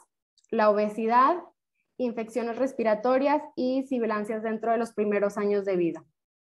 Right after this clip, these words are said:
Y bueno, al igual, pues como les mencioné que existen desencadenantes que causan esta respuesta inflamatoria en la vía respiratoria, pues es importante conocerlos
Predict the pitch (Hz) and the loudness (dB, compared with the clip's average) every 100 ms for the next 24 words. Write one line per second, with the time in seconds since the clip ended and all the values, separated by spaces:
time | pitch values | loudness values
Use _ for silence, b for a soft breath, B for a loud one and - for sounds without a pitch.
0 | _ _ _ _ _ _ _ _ _ _ | _ _ _ _ _ _ _ _ _ _
1 | _ _ _ _ _ _ _ _ - 254 | _ _ _ _ _ _ _ _ -2 2
2 | 247 233 - - 240 247 247 247 254 262 | 4 2 -2 2 4 6 6 6 4 2
3 | - 247 - 240 226 233 220 233 240 254 | -2 -4 -2 0 0 0 -2 -4 -2 0
4 | 247 247 254 240 226 220 233 - 226 - | 0 0 0 -2 -2 -4 -6 -4 -4 0
5 | 240 254 269 247 240 214 202 214 214 220 | 2 2 2 0 2 2 2 2 0 -2
6 | 220 247 262 _ 220 220 208 208 220 220 | -2 -4 -4 _ -4 2 4 4 2 0
7 | - 220 226 233 247 - 220 220 240 247 | -4 -2 0 0 -2 -2 -2 0 -2 0
8 | 240 226 220 214 214 220 214 214 214 202 | 0 -2 0 2 2 0 -2 -2 0 2
9 | 202 214 233 247 240 240 247 262 311 - | 2 0 -6 -4 -4 -2 -2 -2 -4 -6
10 | 226 226 240 247 240 233 226 233 247 226 | -6 -2 -2 -2 -2 0 -2 0 0 0
11 | 214 208 214 220 | 0 2 2 0